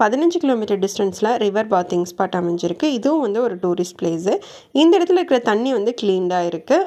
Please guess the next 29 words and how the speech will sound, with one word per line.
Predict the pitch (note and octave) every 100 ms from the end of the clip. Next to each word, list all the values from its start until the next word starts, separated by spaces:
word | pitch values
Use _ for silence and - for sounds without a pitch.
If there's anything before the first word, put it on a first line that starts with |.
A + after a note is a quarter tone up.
| G#3+
நீங்க | G#3+ G#3+ A3
கீழே | - C#4+ C#4 G#3
இறங்கி | F#3+ G#3 A#3+ A#3
போறதுக்கு | G3 G3 F#3 F#3 D#4 D#4
உங்களுக்கு | G3+ F3+
வந்து | F#3 C4+
படிக்கட்டுகள் | G3+ G#3+ C4 C4 A#3+ G3+
வந்து | F3 G3
வச்சிருக்காங்க. | F3+ - E3 - E3+ F3
இந்த | G3+
படிக்கட்டுகள் | G3+ A#3 C4 C4 A#3+ F#3+
வழியா | F#3+ A#3+ G#3
இறங்கி | E3+ D#3+ C4
நீங்க | E4+ G3 F3
வந்து | A3+ G3+ F3
ஆத்துல | F3 G3 F#4+ - - - -
சந்தோஷமா | C4+ E4 C#4+ A3+ A3+ B3+
குளிச்சு | F#3+ F3 C4+
என்ஜாய் | G3+ F3+ D#3+
பண்ணலாம். | E3 E3 E3 - _ _ _ _ _ _ _ _ _ - -
ரெசார்ட்ஸ். | F#3+ F#3 G#3+ D#4 - - _ _ _ _
ஆனைக்கட்டி | A3+ C4+ A#4+ A#4+ D4+ - B3+ - F#3+
ரெசார்ட்ஸ்க்கு | F#3 F#3 C4 - - B3 C4
ஃபேமஸ் | F#3 E3+ E3+ F3
ஆனது. | E3+ E3+ F3+ - F#3
ஆனைக்கட்டியோட | F#3+ A#3 A#3 G#3+ G3 F3+ G3 B3+ - _ _ -
கிளைமேட்டை | C4 F4 A#4 G4 C#4 G3
என்ஜாய் | G3 G3+ G#3 G3+
பண்ணிட்டு | F3+ F3